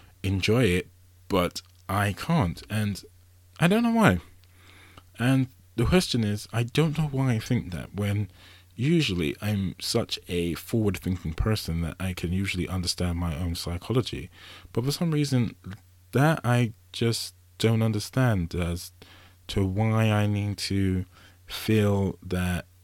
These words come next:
it's not allowed when it should be allowed. I mean, it, it doesn't make any sense, and,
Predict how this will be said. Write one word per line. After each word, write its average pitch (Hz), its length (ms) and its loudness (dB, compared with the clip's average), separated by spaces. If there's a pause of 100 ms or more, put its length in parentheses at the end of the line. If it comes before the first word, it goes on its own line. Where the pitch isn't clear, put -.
it's - 680 -8 (880)
not 104 240 0
allowed 92 720 0
when 87 600 0 (1300)
it - 160 -6
should - 580 4
be 135 160 0
allowed. 143 540 0 (640)
I 107 120 0
mean, 113 460 2
it, - 140 -2 (100)
it 117 140 -2
doesn't 131 300 4
make 117 220 2
any 85 140 0
sense, - 560 -8
and, 87 360 -2